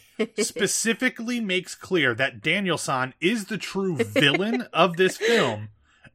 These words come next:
Speaker 2: as the internet has rightly proven,
Speaker 1: Yes.
Speaker 2: and as the
Speaker 1: True.
Speaker 2: YouTube Red series Cobra Kai has
Speaker 1: Yes.
Speaker 2: confirmed,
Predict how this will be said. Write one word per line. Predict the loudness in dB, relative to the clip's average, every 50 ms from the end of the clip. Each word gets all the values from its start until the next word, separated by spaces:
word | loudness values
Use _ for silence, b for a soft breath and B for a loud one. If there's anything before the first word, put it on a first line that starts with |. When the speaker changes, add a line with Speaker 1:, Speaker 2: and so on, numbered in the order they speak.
| _ 6
Speaker 2:
as | 8 8 8 8 6 4 0 -6
the | -6 -6 -2 0
internet | 0 2 2 2 0 0 -2 -2
has | -4 -4 -4 -6
rightly | -4 0 2 2 2 2 0 -6 -8 -8
proven, | -8 -8 -4 -2 0 0 0 0 -2 -2 -2
Speaker 1:
Yes. | -4 -6 -6 -10 -12 -12 -12 -8 -4 -2
Speaker 2:
and | 0 2 2 2 2 0 0
as | 2 4 4 6 4 4 0 -2 -4
the | -6 -4
Speaker 1:
True. | -4 -4 -4 -4 -6
Speaker 2:
YouTube | -6 -4 -2 -2 -2 -2 -4
Red | -4 -4 -2 0 0 0 -2 -4 -8
series | -8 -8 -6 -6 -6 -8 -8
Cobra | -8 -6 -6 -4 -4 -4 -6 -6 -6
Kai | -6 -4 -2 -2 0 0 0 0
has | 0 0 0 0
Speaker 1:
Yes. | -2 -4
Speaker 2:
confirmed, | -6 -8 -10 -8 -4 -4 -2 -2 0 0 0 -2 -2 -4 -8 -12